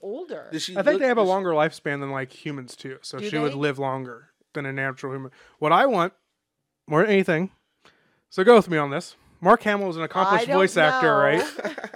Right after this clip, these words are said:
Speaker 1: <laughs>
Speaker 3: Mark Hamill is an accomplished voice actor, and anybody who's seen, not The Last Jedi, but anybody who's seen any of the press for Last Jedi or even Force Awakens, he still sounds pretty much like he sounded
Speaker 2: Years
Speaker 3: when he
Speaker 2: ago.
Speaker 3: was younger.
Speaker 2: Yeah.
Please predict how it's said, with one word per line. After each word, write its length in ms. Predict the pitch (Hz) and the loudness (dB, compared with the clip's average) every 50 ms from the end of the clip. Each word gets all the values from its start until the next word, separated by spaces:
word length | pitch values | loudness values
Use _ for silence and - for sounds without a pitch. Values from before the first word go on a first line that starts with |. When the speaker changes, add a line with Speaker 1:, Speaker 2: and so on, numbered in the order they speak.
| - - _ _ _ | -20 -20 _ _ _
Speaker 1:
<laughs> 240 | - _ _ - - | -20 _ _ -14 -6
Speaker 3:
Mark 180 | 160 185 - | -4 0 4
Hamill 260 | - 220 220 226 233 220 | 8 8 10 10 10 10
is 80 | 196 | 8
an 60 | 202 | 6
accomplished 460 | 185 - - 180 180 175 - 196 - - | 2 0 0 -2 -2 -2 -4 -8 -8 -6
voice 240 | 185 180 170 - | -4 -4 -4 -2
actor, 440 | - 165 160 - - 175 180 190 202 - - | -2 -2 -2 -2 -2 -4 -4 -4 -4 -6 0
and 840 | 170 170 180 175 175 170 170 170 170 165 165 165 165 160 165 156 _ _ _ _ _ _ _ _ - | 0 2 2 2 0 0 0 0 0 0 0 0 -2 -2 -4 -8 _ _ _ _ _ _ _ _ -4
anybody 440 | - 196 202 208 185 196 190 190 190 | -2 0 0 0 0 0 -2 -2 -2
who's 180 | 170 185 175 - | -4 -6 -10 -12
seen, 680 | - - - - 190 180 180 175 170 170 165 160 160 151 _ _ _ _ _ _ _ | -14 -16 -10 -8 -6 -4 -4 -4 -6 -6 -8 -10 -12 -14 _ _ _ _ _ _ _
not 240 | 175 180 196 170 165 | -4 -4 -4 -4 -4
The 80 | 170 175 | -6 -6
Last 320 | 170 170 165 156 - - | -4 -4 -4 -6 -8 -6
Jedi, 360 | - 214 240 214 170 156 151 | -6 -4 -2 -2 -2 0 -2
but 100 | 151 160 160 | -2 -4 -6
anybody 280 | 170 165 160 160 151 151 | -8 -10 -10 -10 -12 -12
who's 100 | 143 139 | -14 -14
seen 240 | - 165 160 151 147 | -14 -12 -12 -12 -12
any 180 | 147 151 151 | -12 -12 -12
of 120 | 151 147 139 | -12 -12 -14
the 60 | 143 | -16
press 400 | - - - 180 170 175 170 - | -20 -10 -2 0 0 0 0 -2
for 140 | - - 185 | -8 -6 -4
Last 200 | 185 175 170 - | -2 -2 -4 -4
Jedi 140 | - 190 185 | -6 -6 -6
or 180 | 180 170 160 156 | -4 -4 -4 -4
even 140 | 156 156 147 | -4 -6 -6
Force 240 | 151 160 165 - | -4 -6 -4 -4
Awakens, 340 | 170 165 170 - 180 175 180 _ _ _ _ _ _ _ _ _ _ _ | -4 -6 -6 -6 -8 -10 -10 _ _ _ _ _ _ _ _ _ _ _
he 80 | - | -20
still 260 | - - 233 247 247 | -6 2 2 2 2
sounds 460 | - - 240 240 240 202 175 170 160 - | 2 2 2 2 4 2 2 0 -4 -10
pretty 320 | _ - - 202 208 202 | _ 0 0 0 2 2
much 200 | 196 196 190 - | 0 -2 -2 0
like 140 | 190 175 - | -2 -2 -2
he 100 | - 175 | -4 -8
sounded 560 | 160 - 196 185 180 175 165 160 156 147 139 - _ _ _ _ _ _ _ _ _ _ _ _ _ _ _ _ | -6 -4 -2 -2 -2 0 0 -2 -2 -2 -4 -10 _ _ _ _ _ _ _ _ _ _ _ _ _ _ _ _
Speaker 2:
Years 180 | 151 139 135 135 | -18 -12 -6 -2
Speaker 3:
when 100 | 165 165 | 0 2
he 20 | 175 | 2
Speaker 2:
ago. 60 | 170 | 2
Speaker 3:
was 100 | 151 147 | 2 0
younger. 380 | 196 233 233 190 151 156 170 _ _ | -4 -6 -6 -6 -10 -12 -12 _ _
Speaker 2:
Yeah. 240 | - 135 127 123 | -16 -14 -14 -14